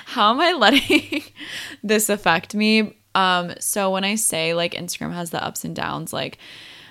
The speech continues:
uh, it was something that I truly kinda learned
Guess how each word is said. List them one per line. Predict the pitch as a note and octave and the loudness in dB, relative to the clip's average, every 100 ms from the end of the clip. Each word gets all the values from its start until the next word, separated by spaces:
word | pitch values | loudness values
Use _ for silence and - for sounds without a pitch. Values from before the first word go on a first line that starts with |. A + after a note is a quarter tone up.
| _ _ - | _ _ -2
uh, | - - | -2 4
it | A#3+ | 4
was | A3 G3+ G#3 | 6 4 4
something | B3 A#3 C4+ | 2 2 2
that | C4 A#3 | 4 6
I | G#3+ G3+ - G1+ _ _ _ _ _ _ - | 4 2 -4 -20 _ _ _ _ _ _ -6
truly | - - - E3 E3 E3 E3 D#3+ D#3+ D#3 - - | -6 -6 -10 -8 -8 -6 -8 -8 -8 -10 -12 -14
kinda | - - G2+ | -12 -10 -10
learned | E2 - | -10 -12